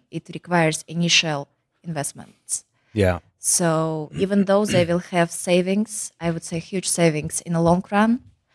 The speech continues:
Speaker 1: when it comes to replacement of hammer unions, we don't need to replace our safe unions because we see that it can be used within five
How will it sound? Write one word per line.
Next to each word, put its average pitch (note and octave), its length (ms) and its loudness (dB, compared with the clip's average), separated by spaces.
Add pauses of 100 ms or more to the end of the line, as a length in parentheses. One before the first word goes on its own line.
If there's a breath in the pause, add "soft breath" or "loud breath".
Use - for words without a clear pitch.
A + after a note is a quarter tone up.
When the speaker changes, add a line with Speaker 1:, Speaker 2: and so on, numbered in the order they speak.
(540)
Speaker 1:
when E3 200 6
it D#3+ 100 2
comes D#3+ 240 -2
to - 100 -12 (100)
replacement E3 540 0
of C#3 160 -10 (280)
hammer G#3+ 200 2
unions, G3 720 0 (100)
we D#3+ 80 -8
don't D#3+ 140 -8
need F#3 160 2
to F#3 100 -8
replace D#3 400 -6
our D#3 200 -2
safe D#3 280 -8
unions - 480 -10
because - 380 -6 (480 soft breath)
we F#3+ 300 4
see F#3 320 0
that D#3+ 340 -4 (380)
it - 160 -12
can F3+ 160 2
be E3+ 80 2
used E3+ 440 2
within E3 280 -2
five D#3 280 -4